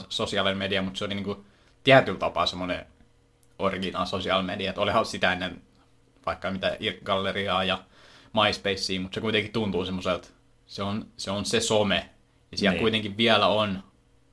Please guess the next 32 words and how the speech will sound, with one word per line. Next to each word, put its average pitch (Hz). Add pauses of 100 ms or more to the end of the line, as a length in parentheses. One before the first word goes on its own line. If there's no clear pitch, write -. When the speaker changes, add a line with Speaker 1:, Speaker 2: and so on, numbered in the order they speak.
(500)
Speaker 1:
lähes 95
kaikki, -
ketkä -
mä 85
tunnen. 90
Et, - (380)
et 98
jos 98
sattuu 101
olemaan 92
joku 87
tapahtuma, 92
niin 90
no, 120 (1000)
vaikka 110
nykyään 139
aika 143
vähän 143
tapahtumia 113
ehkä 95
on 104
jopa 95
Facebookissa, 95
yleensä 95
tulee 95
WhatsApp, 92
joku 92
ryhmä 98
tai 92
joku 92
tämmönen. 92 (600)
Speaker 2:
Niin. 87